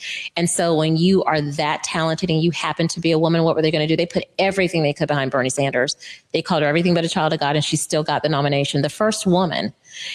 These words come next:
And so we have to be honest about even within the Democratic Party, there is still this whiffum of sexism. They didn't want a woman. And so the question is,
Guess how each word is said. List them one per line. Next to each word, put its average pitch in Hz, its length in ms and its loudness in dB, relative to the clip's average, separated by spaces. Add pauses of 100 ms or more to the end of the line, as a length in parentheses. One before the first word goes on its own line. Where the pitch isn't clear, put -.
(240)
And 180 140 0
so 156 460 2
we 160 160 4
have 190 280 -4
to 196 80 0
be 180 260 2
honest 180 380 0
about 160 260 0
even 170 280 2
within 165 280 2
the 156 80 2
Democratic 160 500 0
Party, 196 280 2
there 156 180 2
is 160 80 0
still 165 180 0
this 160 220 0
whiffum 160 500 0
of 180 80 0
sexism. - 680 -4 (540)
They 156 120 0
didn't 156 540 2
want 143 420 2
a 165 140 2
woman. 160 480 0 (960)
And 165 120 0
so 180 140 0
the 175 120 -2
question 190 680 0
is, 156 540 2